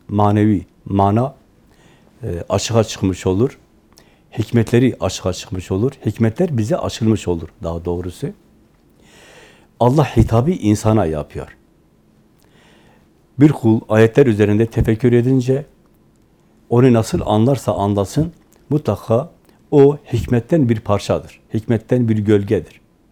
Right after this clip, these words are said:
Evet. Nasıl anlamak gerekiyor mesela bu ayetleri?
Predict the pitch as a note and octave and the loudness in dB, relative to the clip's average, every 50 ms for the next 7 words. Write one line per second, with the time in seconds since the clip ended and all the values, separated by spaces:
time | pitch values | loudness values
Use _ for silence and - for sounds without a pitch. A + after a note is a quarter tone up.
0 | _ _ _ _ _ _ _ _ _ _ _ _ _ _ _ _ _ - - - | _ _ _ _ _ _ _ _ _ _ _ _ _ _ _ _ _ -20 -20 -20
1 | _ _ _ - _ - _ _ _ _ _ _ _ _ _ _ _ _ _ _ | _ _ _ -20 _ -20 _ _ _ _ _ _ _ _ _ _ _ _ _ _
2 | _ _ - - - - - - _ _ _ _ _ _ _ _ - C#3 D#3+ - | _ _ -16 -16 -16 -16 -20 -20 _ _ _ _ _ _ _ _ 0 0 2 2
3 | - A#2 A2 G#2 G2 F#2+ F#2 F2 - - F#2 F2+ F2 - - F#2+ G2 G#2+ G#2 F2+ | 2 0 2 2 2 2 0 -2 -2 -2 -2 -2 -2 -2 -2 -2 -2 -2 -2 -6
4 | F2 - - F2 F#2 F2+ - - - _ _ _ _ _ _ _ _ _ _ _ | -4 -4 -4 -4 -4 -6 -8 -12 -16 _ _ _ _ _ _ _ _ _ _ _
5 | F#2 F#2 F#2 F2 E2+ - - F#2 F#2 F2+ F2+ E2+ - - F2+ F#2+ A2+ C#3+ | -6 -4 -4 -4 -6 -8 -8 -6 -4 -2 -2 -4 -4 -6 -4 -4 -4 -6